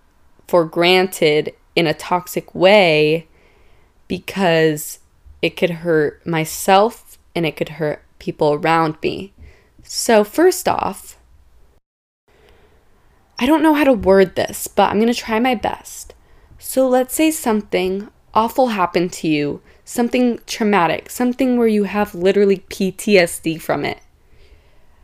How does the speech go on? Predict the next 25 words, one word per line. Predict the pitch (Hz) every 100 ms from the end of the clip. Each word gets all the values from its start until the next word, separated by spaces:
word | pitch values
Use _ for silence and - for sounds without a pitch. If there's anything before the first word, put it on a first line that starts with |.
| - _ _
I | 214
think | 208 233 247
some | - - 214
people | 214 202 202 240 262 262 -
might | 208 208 208
have, | 208 196 190 180 - _ -
if | 202
they | - 208
actually | 165 170 - 208
believe | 180 180 185
in | 180
lucky | 170 - 175
girl | 185
syndrome, | - 160 175 202 208 - - - - -
they | 220
feel | 214 202 208
like | 220 226 _ - -
that, | 202 - -
that | 185 -
traumatic | - 226 196 170 190 208 - - -
and | 190 175
P | - 202
T | 196 -
S | 202 190
D | - 175 180 196